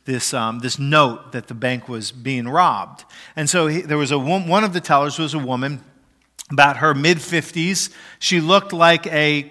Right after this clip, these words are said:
a kind of a soft target in the sense that, uh, she wasn't gonna put up a lot of resistance, wasn't gonna fight back. So, so he chose her. He went up. He still had a bike helmet on, like a motorcycle helmet, which tells you how many years ago that was, 'cause you can't go into banks with those on now.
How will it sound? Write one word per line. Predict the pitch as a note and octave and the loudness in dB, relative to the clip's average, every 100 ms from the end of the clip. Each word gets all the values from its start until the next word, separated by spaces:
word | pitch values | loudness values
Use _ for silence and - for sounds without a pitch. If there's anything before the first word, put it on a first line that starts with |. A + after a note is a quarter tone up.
| - D#3+ | -12 -10
a | D3+ | 0
kind | F#3 D#3+ | 0 2
of | |
a | C3+ | -2
soft | - D#3+ D3+ D#3 - - | 0 6 6 4 -8 -2
target | D#3 C#3 G#2 D#2+ - B2 | 2 2 2 -12 -18 -14
in | |
the | A2+ | -10
sense | - B2+ - | -8 -8 -6
that, | C3 - - - - | -10 -10 -20 -20 -14
uh, | |
she | A2+ D3 | -10 -4
wasn't | C3 D3 C#3+ | 0 0 0
gonna | C#3 | -6
put | C3 C#3+ | -6 -8
up | B2+ | -8
a | B2 | -8
lot | A#2+ A#2+ | -2 -2
of | A#2 | -4
resistance, | A2+ G#2 A#2 - A#2 A2+ | -10 -12 -10 -10 -12 -12
wasn't | A2+ A#2 | -12 -10
gonna | A2+ G#2 | -12 -10
fight | A#2 G#2 - | -8 -10 -10
back. | F2+ - - | -14 -12 -8
So, | D3+ A#2 - - | -4 -4 -8 -18
so | - C#3+ | -8 -4
he | D#3+ | -4
chose | F3+ D#3+ | -4 -2
her. | D#3 | -2
He | B2 | 0
went | C3+ E3 | 0 -2
up. | C#3+ | -2
He | |
still | B2+ - F#3 | -6 -6 -6
had | F3 F3+ | -4 -4
a | D3 A#2 _ | -4 -10 _
bike | C#3+ B2+ D3 D#3 | -10 -4 -2 -4
helmet | C3 A#2 G#2+ | -8 -8 -10
on, | F#2+ E2+ E2 _ - | -12 -16 -20 _ -20
like | G#2+ | -12
a | |
motorcycle | B2 D3 C3+ B2+ G#2 | -6 -6 -6 -10 -12
helmet, | G2+ G2 A2 - - _ - | -14 -14 -16 -20 -20 _ -20
which | C#3 A#2 - | -14 -12 -4
tells | D3 A2 | -4 -2
you | A#2+ | 0
how | C3+ | 0
many | A#2 | 0
years | A#2+ C#3 G#2+ | -6 -6 -6
ago | A#2+ A#2+ | -8 -2
that | A#2+ B2+ | 0 0
was, | A2 G2+ | -4 -12
'cause | G#2+ A2+ | -12 -16
you | - | -10
can't | C3+ B2 | -10 -4
go | C3 C3 | -4 -4
into | A2+ | -6
banks | A2 G#2+ - | -10 -14 -16
with | A2+ | -14
those | G#2+ G#2+ | -12 -12
on | G#2+ A2 | -12 -6
now. | B2 G2+ A2 | -4 -6 -12